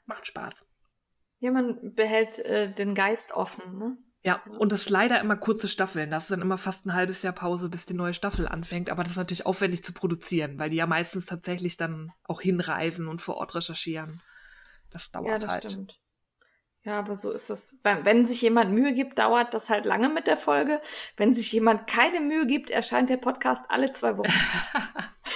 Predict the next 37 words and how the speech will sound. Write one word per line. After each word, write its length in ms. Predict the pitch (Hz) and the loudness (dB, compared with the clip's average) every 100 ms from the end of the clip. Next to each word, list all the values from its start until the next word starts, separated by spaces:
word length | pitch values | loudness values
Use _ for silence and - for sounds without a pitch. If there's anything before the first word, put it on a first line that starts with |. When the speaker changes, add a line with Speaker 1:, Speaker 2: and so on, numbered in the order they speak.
| - | -2
Speaker 1:
Hey! 540 | 175 269 285 190 - - - - - - - - - - - - - - - - - - _ - - - | 2 4 6 8 6 4 -6 -8 -10 -12 -12 -10 -10 -12 -14 -14 -14 -18 -18 -16 -16 -18 _ -18 -16 -14
Das 120 | - | -8
macht 240 | 160 - | -8 -2
sie 80 | 180 | -2
uns 180 | 185 233 | -2 0
hier 120 | 339 | 0
schlecht. 640 | - 143 156 - - - - - - _ _ _ - _ - - 392 480 403 269 175 | 0 -4 -4 -4 -8 -16 -20 -20 -20 _ _ _ -20 _ -14 -8 -4 2 2 2 -2
Speaker 2:
Nein, 400 | 185 220 254 220 | 2 4 6 4
wir 120 | 226 | 4
recherchieren 580 | 247 254 254 247 294 - | 6 4 4 2 2 4
auch 340 | 208 247 - | 6 6 4
hart 220 | 233 277 - | 4 4 6
investigativ. 1000 | 247 247 254 - 233 240 - 196 196 - - - - _ _ | 6 6 4 2 2 2 -2 -8 -8 -10 -12 -14 -20 _ _
Speaker 1:
Wir 120 | - 202 | -4 -2
sind 120 | 214 | 0
halt 120 | 202 | 0
ein 80 | 190 | 2
anderes 280 | 185 190 - | 2 2 0
Format. 460 | 160 131 - - - _ _ _ _ _ _ _ - | -4 -4 -8 -10 -18 _ _ _ _ _ _ _ -4
Speaker 2:
Ja, 520 | 214 202 214 233 - | -2 0 2 2 2
ja, 300 | 185 196 233 208 | 6 8 8 6
wir 80 | |
haben 80 | 202 | 6
ja 120 | 233 | 6
auch 60 | 208 | 8
nicht 160 | 220 233 | 4 2
so 80 | |
viel 160 | 226 233 | 2 2
Recherchearbeit. 720 | 202 202 233 254 - 196 202 | 2 2 2 2 2 2 2
Bei 80 | - | 2
uns 180 | 190 - | 0 2
geht's 180 | 226 226 | 2 4
ja 100 | 214 | 4
viel 240 | - 247 | 4 4
um 140 | 240 | 6
unsere 300 | 190 233 208 | 6 4 4
Meinung. 580 | 214 196 233 214 - - | 4 4 4 2 0 -12